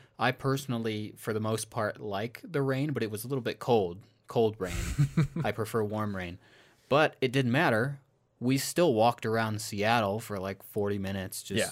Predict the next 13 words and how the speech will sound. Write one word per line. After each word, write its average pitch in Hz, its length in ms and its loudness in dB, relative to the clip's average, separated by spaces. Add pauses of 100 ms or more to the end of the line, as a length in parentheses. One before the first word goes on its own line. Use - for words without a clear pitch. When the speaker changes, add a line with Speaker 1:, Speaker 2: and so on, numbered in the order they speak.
Speaker 2:
Yeah. 98 60 -10
Speaker 1:
looking 98 240 -4
at 95 80 -6
random 95 260 -6
stuff, 101 240 -4
going 101 200 -6
to 101 60 -6
bookstores. 104 460 -4
Why? 98 340 0
Because 123 460 -4 (380)
we 120 160 2
were 104 160 0
there, 113 560 2